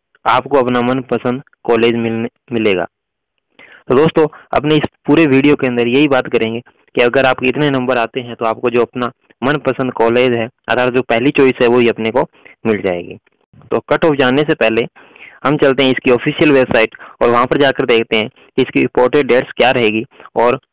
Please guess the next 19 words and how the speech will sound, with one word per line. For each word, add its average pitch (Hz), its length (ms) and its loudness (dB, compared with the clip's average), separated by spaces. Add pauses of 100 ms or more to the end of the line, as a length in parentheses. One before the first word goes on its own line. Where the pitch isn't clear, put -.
(100)
काउंसलिंग 123 360 0
के 135 100 0
बारे 117 240 2
में 117 120 0
कुछ - 160 -2 (380)
महत्वपूर्ण 110 440 -2
टिप्स। 101 240 -8 (1080)
तो 127 80 -4
दोस्तों, 151 280 2
ये 139 160 4
है 156 40 4
इसकी 139 280 0 (460)
ऑफिशियल 156 480 2
वेबसाइट, 123 440 2 (800)
गोविंद 120 360 2
गुरुजन 131 420 2
जातीय 110 400 0 (440)
विश्वविद्यालय 113 720 0
बांसवाड़ा। 95 480 -2